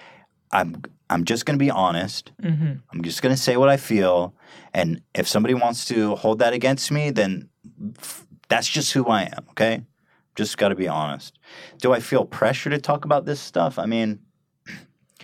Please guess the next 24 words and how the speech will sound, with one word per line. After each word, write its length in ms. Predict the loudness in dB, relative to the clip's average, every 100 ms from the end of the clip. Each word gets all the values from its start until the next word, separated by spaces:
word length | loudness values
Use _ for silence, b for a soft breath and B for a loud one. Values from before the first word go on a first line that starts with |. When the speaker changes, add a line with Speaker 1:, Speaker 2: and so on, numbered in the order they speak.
| b b b b b b b b b b b _ _ _ _ _ B B
Speaker 1:
well, 160 | 2 6
our 120 | 4
fans 420 | 4 2 4 2
certainly 600 | 2 2 0 0 0 0 0
a 160 | 0
lot 220 | 4 4 2
of 80 |
times 440 | 0 0 0 -2 -6
would, 340 | -4 -4 -6
will, 360 | -4 -4 -4 -6
will 160 | -8 -8
put 240 | 0 0
a 60 | 2
lot 160 | 0
of 120 | -2 0
pressure 440 | 0 0 -2 -2
that 260 | 0 -2 -2
one 220 | 0 0
way 120 | 0
or 60 | 0
the 140 | 0
other. 400 | -2 -2 -6 -8 _ _ _ -2
Speaker 2:
But 160 | 2
usually 540 | 4 4 2 2 4